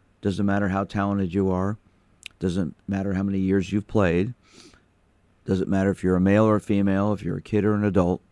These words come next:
you're gonna have games where you're gonna do well, and you're gonna have competitions where you're not going to.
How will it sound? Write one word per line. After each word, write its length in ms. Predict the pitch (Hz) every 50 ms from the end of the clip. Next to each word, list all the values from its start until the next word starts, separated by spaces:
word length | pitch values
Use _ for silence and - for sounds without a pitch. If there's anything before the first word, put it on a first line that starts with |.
| _ _ _ _ _ _ _ _ _ _ _ _ _ _ _ _ _ _ _ _ _ _ _
you're 100 | - 101
gonna 180 | 92 104 104 98
have 240 | 95 98 95 92 87
games 400 | - 101 101 110 117 120 113 95
where 140 | 95 95 92
you're 140 | 90 90
gonna 240 | 90 95 92 90 95
do 180 | 143 - 98 92
well, 400 | 98 107 113 127 151 160 175 - _ _ _ _ _ _ _ _ _ _ _ _ -
and 140 | - 90
you're 100 | 90 92
gonna 160 | 92 95 87 87
have 220 | 87 90 90 -
competitions 680 | - 95 95 82 95 - - 98 92 - 104 101 87
where 160 | 82 87 85
you're 100 | 78 76
not 220 | 73 73 82 - -
going 240 | - 78 69 - -
to. 160 | - -